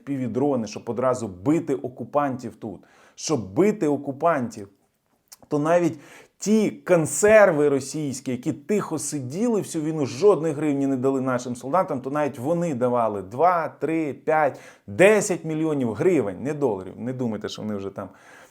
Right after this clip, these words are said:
так полюбили Україну, але навіть вони себе не стримали. Російські консерви, олігархи, навіть вони дали, не давали всю війну ні на що, то навіть вони дали. В них потекла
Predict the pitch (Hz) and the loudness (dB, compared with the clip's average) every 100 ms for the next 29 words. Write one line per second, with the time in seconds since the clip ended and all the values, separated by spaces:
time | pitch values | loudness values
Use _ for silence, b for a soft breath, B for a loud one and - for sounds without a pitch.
0 | B - 143 135 143 143 135 147 135 127 | B 4 4 4 0 0 2 2 2 0
1 | 131 190 208 143 143 151 165 139 107 139 | -2 -2 0 0 -2 -2 -4 -4 -4 -2
2 | 170 208 208 165 139 139 127 127 131 113 | 0 0 0 -2 -2 -2 -2 -4 -4 -4
3 | 104 95 - 139 131 196 180 - 165 151 | -6 -8 -4 -4 -2 -6 -6 -8 -6 -6
4 | 135 160 160 139 139 135 151 135 135 139 | -4 -2 0 0 -2 -2 -2 -4 -4 -4
5 | 123 127 175 175 127 117 107 151 160 170 | -4 -2 -2 -2 -2 -2 0 0 4 4
6 | 180 165 131 180 165 170 170 160 156 147 | 4 4 0 -6 -4 -4 -4 -4 -6 -8
7 | - 123 - B B 139 156 120 139 170 | -6 -8 -8 B B -2 -2 -2 0 2
8 | 180 143 143 139 139 113 - b b b | 0 2 2 4 2 0 -8 b b b
9 | b b _ _ - 131 156 - 156 139 | b b _ _ -4 -2 -2 -2 -4 -2
10 | 131 143 170 | -4 0 2